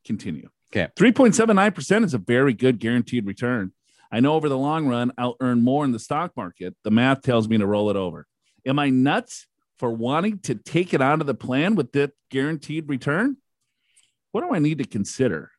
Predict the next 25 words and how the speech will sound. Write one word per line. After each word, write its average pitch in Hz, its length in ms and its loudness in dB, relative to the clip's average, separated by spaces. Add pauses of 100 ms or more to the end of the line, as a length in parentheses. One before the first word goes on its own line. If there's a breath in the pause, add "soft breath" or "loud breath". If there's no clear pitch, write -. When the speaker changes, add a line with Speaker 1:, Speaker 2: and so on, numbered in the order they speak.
Speaker 1:
if 107 140 -6
I 113 80 2
leave 127 320 2
it 147 80 0
in 123 120 2
the 101 100 -2
cash 123 460 -8
balance 107 340 -4
pension 92 360 -8
plan? 62 340 -14 (560 soft breath)
The 127 100 -2
previous 123 400 2
employer 123 300 4
is 131 120 0
a 113 60 0
strong 165 800 4 (160)
financial 139 480 2
company. 135 560 -2 (340)
Um, 101 380 -8
I'd 113 100 -2
love 135 280 2
to 190 100 -8
hear 165 160 -2
your 143 180 -2
spitball, 101 920 -8